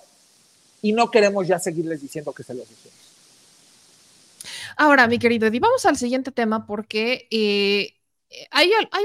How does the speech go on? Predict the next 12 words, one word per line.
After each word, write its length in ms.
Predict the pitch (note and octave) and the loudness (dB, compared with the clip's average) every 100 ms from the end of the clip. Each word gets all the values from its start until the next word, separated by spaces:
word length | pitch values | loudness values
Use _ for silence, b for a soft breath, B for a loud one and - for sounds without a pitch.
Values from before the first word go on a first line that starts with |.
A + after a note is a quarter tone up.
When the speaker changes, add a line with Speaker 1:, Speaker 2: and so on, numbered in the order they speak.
| A#4 | -2
Speaker 2:
un 60 | A4+ | 0
par 180 | E4+ | 0
de 100 | F4 | 0
videos, 540 | D#4 G3+ A3+ G#3 A#3 - | -2 -2 -2 -2 -6 -8
de 60 | A#3+ | -10
hecho 120 | - | -8
quiero 220 | - D#4+ | -8 -8
poner 240 | - B3 A#3+ | -8 -8 -8
un 180 | A#3+ | -6
audio 480 | A#3 A3+ G3 D#3+ F#3 - | -4 -4 -6 -10 -10 -10
al 120 | F3 | -10
respecto. 580 | F3+ - - - G#3 | -10 -12 -14 -12 -12